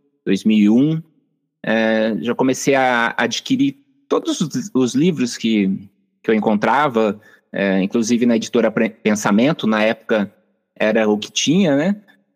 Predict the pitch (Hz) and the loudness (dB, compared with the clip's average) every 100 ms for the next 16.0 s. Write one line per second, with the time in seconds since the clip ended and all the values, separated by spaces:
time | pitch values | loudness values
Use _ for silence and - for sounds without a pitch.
0 | _ - 123 123 123 120 117 117 147 214 | _ -2 2 2 4 2 2 0 -2 -2
1 | 202 - 202 208 233 220 202 220 208 226 | -2 0 0 0 -2 -4 -4 -2 -2 -4
2 | 220 214 220 208 160 - 151 139 165 190 | -2 0 2 0 -4 -4 0 2 2 0
3 | 165 - 143 147 - 143 143 - 135 - | -4 -2 0 -2 -2 -2 -2 -2 -2 -4
4 | _ _ _ _ - 113 113 117 117 110 | _ _ _ _ -4 0 2 2 2 2
5 | 98 87 82 87 - _ _ 90 104 104 | 2 0 -4 -8 -16 _ _ -4 -2 0
6 | 117 110 127 143 170 - 104 120 107 110 | 2 2 2 2 0 -4 -6 -2 -2 0
7 | 127 165 135 104 95 - 107 110 110 107 | 0 0 0 -4 -4 -4 -2 0 0 2
8 | 107 110 110 101 135 131 123 - 104 107 | 0 0 0 0 -2 -4 -6 -6 -6 -2
9 | 107 95 117 135 127 - - _ _ _ | -2 0 0 -2 -8 -12 -20 _ _ _
10 | - - 131 131 123 139 147 156 147 147 | -12 -4 -2 2 2 2 2 0 0 0
11 | 147 151 156 190 - 160 143 - 131 139 | -2 0 0 0 2 0 0 -2 -2 0
12 | 131 135 131 117 117 - 127 117 113 110 | 2 2 2 2 0 -2 -2 0 -2 -2
13 | 117 107 113 123 - 110 110 110 120 127 | -4 -2 -2 -2 -2 -4 -2 -2 -4 -2
14 | 110 117 131 117 - - 135 131 120 120 | 0 0 0 -4 -4 -4 -2 -2 -2 -2
15 | 131 131 123 123 - - - - - 170 | -2 -2 -4 -6 -16 -8 -4 -4 -6 -16